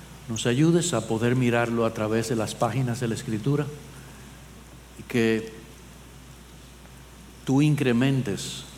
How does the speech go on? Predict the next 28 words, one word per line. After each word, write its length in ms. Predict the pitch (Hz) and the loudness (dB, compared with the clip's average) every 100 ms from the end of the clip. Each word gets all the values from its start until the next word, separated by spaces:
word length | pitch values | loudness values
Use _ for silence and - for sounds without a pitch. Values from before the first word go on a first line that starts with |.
| - - - | -18 -18 -6
en 140 | 110 | -2
nosotros 480 | 107 104 120 117 107 | -2 0 0 0 0
el 140 | 117 | 0
deseo 480 | 110 104 127 120 110 | 0 0 0 2 2
de 100 | 101 | 0
estar 360 | 95 - 123 131 | -4 -2 -2 0
con 200 | 127 117 | -2 0
Él, 260 | 113 110 107 | 0 -2 -4
de 80 | |
conocerle 640 | 95 104 101 98 120 117 110 | -6 -6 -6 -2 0 0 0
a 140 | 107 | 0
Él, 220 | 104 104 | -2 -2
de 80 | 101 | -4
amarle 400 | 95 101 110 107 | -4 -2 -2 -2
a 100 | 101 | -2
Él 140 | 98 101 - - - - - | -4 -6 -12 -16 -18 -14 -4
y 60 | |
de 140 | 107 98 | -2 -2
servirle 500 | 95 90 98 95 87 | -2 -2 -2 -4 -6
a 60 | |
Él. 100 | 78 - - - - - - - - - - - - - 107 | -8 -12 -18 -18 -18 -16 -16 -16 -18 -18 -18 -18 -18 -12 -8
Esto 180 | - | 0
lo 80 | 117 | 0
ponemos 460 | 117 117 117 113 - | 2 2 2 2 0
en 100 | 104 | -2
tus 140 | 107 | 0
manos, 360 | 113 113 107 101 | 0 0 0 -2
Señor, 340 | 104 101 98 | -4 -2 -4